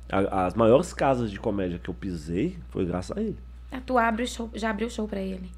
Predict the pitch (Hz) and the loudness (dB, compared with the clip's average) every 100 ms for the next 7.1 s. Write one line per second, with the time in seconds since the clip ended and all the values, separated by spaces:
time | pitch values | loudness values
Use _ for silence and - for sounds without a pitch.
0 | - - - - 104 107 151 180 117 101 | -16 -16 -10 -2 2 2 6 8 8 8
1 | 117 120 120 139 135 160 175 160 160 - | 8 6 8 10 12 10 8 4 4 6
2 | 143 165 143 165 190 160 127 147 90 - | 6 8 6 6 8 8 8 6 2 -2
3 | - 90 98 113 95 95 95 101 80 78 | -8 -6 2 2 2 0 -2 -6 -6 -8
4 | 113 - - - 101 107 110 110 95 92 | -10 -6 -2 0 6 6 6 4 4 2
5 | 110 - 98 - 92 120 98 90 104 110 | 2 0 -8 -8 -2 0 2 2 2 0
6 | 82 101 110 85 80 90 120 - 98 104 | 0 2 4 2 -2 -2 -2 0 6 8
7 | 123 | 6